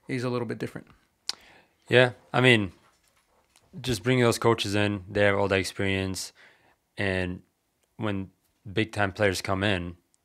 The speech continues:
Speaker 2: they know how to deal with those guys as well. Like, that's you know, that's, it's huge because now you see, I don't know, who's the coach for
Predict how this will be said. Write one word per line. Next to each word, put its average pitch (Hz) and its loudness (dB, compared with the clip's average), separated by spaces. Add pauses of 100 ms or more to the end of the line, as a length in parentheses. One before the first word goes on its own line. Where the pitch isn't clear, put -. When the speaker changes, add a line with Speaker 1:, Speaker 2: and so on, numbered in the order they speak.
(480)
Speaker 2:
they 95 -6
know 92 -2
how 90 -2
to - -14
deal 92 -6
with 87 -8
those 85 -10
guys 87 -12
as 85 -16
well. 87 -8
Like, 82 -14
that's - -14 (640)
you 85 -12
know, 85 -14 (120)
that's, - -10
it's 110 -6
huge 107 0
because 92 -2 (340)
now 104 4
you 101 4
see, 95 -2 (340)
I 113 6
don't 113 6
know, 113 2
who's 127 0
the 113 -4
coach 117 2
for 98 2